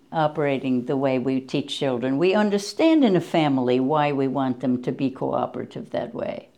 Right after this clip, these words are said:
We understand it there. And we can understand it often in our local community too, where we do community service and we help each other. And then, but you get a little bigger than that and it gets lost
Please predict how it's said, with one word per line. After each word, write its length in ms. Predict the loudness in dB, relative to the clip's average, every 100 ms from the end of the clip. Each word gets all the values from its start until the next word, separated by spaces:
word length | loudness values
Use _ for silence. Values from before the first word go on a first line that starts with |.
| _ _ _ _ _ _
We 140 | -4
understand 600 | -2 -4 -4 -2 -2 -2
it 140 | -4 -2
there. 300 | -4 -4 -12 -20 _
And 160 | 0 2
we 120 | 2
can 200 | 2 2
understand 640 | 2 2 -2 0 0 2
it 220 | 2 0 4
often 380 | 4 6 0 0
in 120 | 2
our 220 | 4 6
local 340 | 6 6 4
community 760 | -2 -2 0 2 2 2 0 -2
too, 300 | 0 0 0
where 200 | 0 0
we 140 | 0 -2
do 180 | -2
community 640 | -4 0 2 2 0 -2 -6
service 680 | -2 2 2 2 0 -2 -4
and 180 | -4 -2
we 120 | -2
help 280 | 2 2 2
each 240 | -4 -2
other. 460 | -2 2 2 2 -2 -14 -20 -20 _ _
And 240 | -4 -2 2
then, 240 | 2 2
but 220 | 2 2
you 60 | -2
get 360 | 2 2 2 -4
a 80 | 0
little 220 | 2 2
bigger 340 | 2 0 0 0
than 220 | 0 0
that 220 | 2 2
and 160 | 0 -2
it 160 | -2
gets 280 | -2 -4 -4
lost 640 | 0 2 2 0 -10 -16